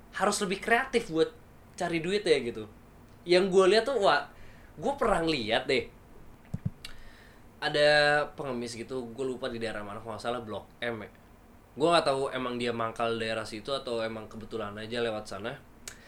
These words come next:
Jadi, eh, ini, ini gua respect sih sama dia. Dia tuh, eh,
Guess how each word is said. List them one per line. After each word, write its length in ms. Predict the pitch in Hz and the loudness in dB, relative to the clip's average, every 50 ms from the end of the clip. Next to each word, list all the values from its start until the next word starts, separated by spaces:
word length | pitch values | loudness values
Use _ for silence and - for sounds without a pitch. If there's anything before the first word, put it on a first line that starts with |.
| - - - - - - - - - | -20 -20 -20 -20 -20 -20 -20 -16 -10
Jadi, 320 | - 135 147 185 214 214 - - - - - - - - - - - - - - - - | -8 -4 -2 -2 -2 -2 -4 -8 -12 -20 -20 -20 -20 -20 -20 -20 -20 -20 -20 -18 -10 -8
eh, 480 | 143 139 135 135 135 135 131 131 131 127 | -4 -2 -2 -2 -2 -2 -2 -2 -2 -2
ini, 120 | 143 160 180 190 190 | 2 4 4 4 4
ini 40 | 190 175 | 4 6
gua 320 | 196 196 190 190 190 - - - 156 | 6 8 8 8 6 4 0 -4 -6
respect 400 | 156 151 - - 175 156 - - | -6 -4 0 0 0 0 0 -2
sih 80 | 131 | -4
sama 160 | 120 123 113 107 | -4 -4 -4 -4
dia. 160 | 104 104 107 117 - - - - - - - - - - - - - - - - - - - - - - - - - - | -6 -6 -8 -8 -10 -16 -20 -20 -20 -20 -20 -20 -20 -20 -20 -20 -20 -20 -20 -20 -20 -20 -20 -20 -20 -20 -20 -20 -20 -12
Dia 160 | 120 127 147 151 | -6 -6 -4 -2
tuh, 440 | - 185 185 196 98 196 190 - - - - - - - - - - - - - 131 | -2 0 0 2 2 2 0 -2 -4 -12 -20 -20 -20 -20 -20 -20 -20 -20 -14 -10 -6
eh, 840 | 127 123 123 120 120 120 117 117 117 117 117 113 113 117 113 113 | -4 -2 -2 0 0 0 0 0 0 0 -2 -2 -2 -4 -4 -6